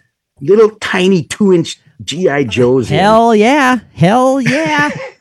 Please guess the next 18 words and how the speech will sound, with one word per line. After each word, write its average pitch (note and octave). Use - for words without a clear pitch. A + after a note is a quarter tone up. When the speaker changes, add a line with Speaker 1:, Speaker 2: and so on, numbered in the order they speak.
Speaker 1:
<laughs> -
Speaker 2:
Those F3
are C3
way D#3
better. A#2+
The C3+
articulated F3+
arms, F#3+
oh, D#3
way, G#3
a A#2+
hell C4+
of F#3+
a -
lot D#3
Speaker 1:
Well, C3+
Speaker 2:
more A#2
fun. G#2